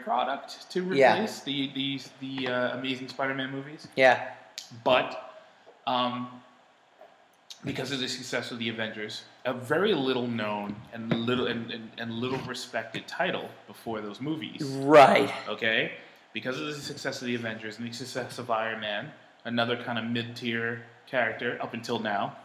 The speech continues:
Speaker 2: Yeah.
Speaker 1: Um, it is, it is widely perceived that Marvel,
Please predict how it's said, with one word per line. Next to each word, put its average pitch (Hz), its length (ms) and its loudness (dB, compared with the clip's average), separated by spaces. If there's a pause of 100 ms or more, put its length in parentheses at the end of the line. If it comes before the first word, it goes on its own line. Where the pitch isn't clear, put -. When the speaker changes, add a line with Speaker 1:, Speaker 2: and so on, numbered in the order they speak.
Speaker 2:
Yeah. 120 260 6 (440)
Speaker 1:
Um, 117 400 4 (640)
it 147 120 0
is, 135 380 2 (220)
it 143 120 -4
is 131 180 -2 (500)
widely 131 520 2
perceived 113 580 -6
that 113 160 -6
Marvel, 110 560 -2